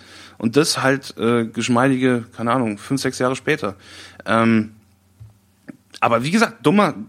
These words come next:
dummer, äh, dummer Zufall. Äh, aus, aus, aus, aus, aus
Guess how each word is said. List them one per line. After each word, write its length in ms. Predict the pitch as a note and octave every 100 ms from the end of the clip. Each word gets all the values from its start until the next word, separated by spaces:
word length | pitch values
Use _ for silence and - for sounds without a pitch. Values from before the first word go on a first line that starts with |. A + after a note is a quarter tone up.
| _ _
dummer, 280 | G3+ D3+ -
äh, 120 | A2+ A#2+ G#2+ - G2 A#2 D#2 - _ _ _ _ _
dummer 440 | - F3+ D#3+ D3+ D3
Zufall. 580 | - E3 D3 G#2 F#2 - -
Äh, 380 | - G2+ A2 F#2
aus, 880 | D#2+ A2+ A2+ A2+ F#2 C#2+ B2 B2 -
aus, 160 | B2
aus, 180 | - B2
aus, 220 | - A2+
aus 200 | - B2